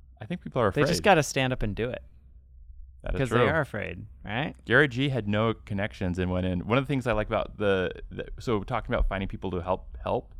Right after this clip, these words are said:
Speaker 1: is
Speaker 2: Yeah.
Speaker 1: Gary G was a student of mine while I taught at a local university.
Speaker 2: Yeah.
Speaker 1: And literally,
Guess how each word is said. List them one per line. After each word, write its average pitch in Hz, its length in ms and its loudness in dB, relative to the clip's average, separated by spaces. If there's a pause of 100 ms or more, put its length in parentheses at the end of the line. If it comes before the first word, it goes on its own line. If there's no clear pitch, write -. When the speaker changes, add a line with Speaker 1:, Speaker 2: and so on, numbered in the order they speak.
(100)
Speaker 1:
is - 80 -2
Speaker 2:
Yeah. 170 160 0
Speaker 1:
Gary 120 200 2
G 113 160 -2
was 98 160 -4
a 90 40 -6
student 107 500 -2
of 90 80 0
mine 90 220 -2
while 92 100 0
I 90 80 -2
taught 95 240 -4
at 90 80 -2
a 90 40 -4
local 90 320 -4
university. 90 760 -4
Speaker 2:
Yeah. 101 220 -4 (560)
Speaker 1:
And 107 240 2
literally, 110 640 4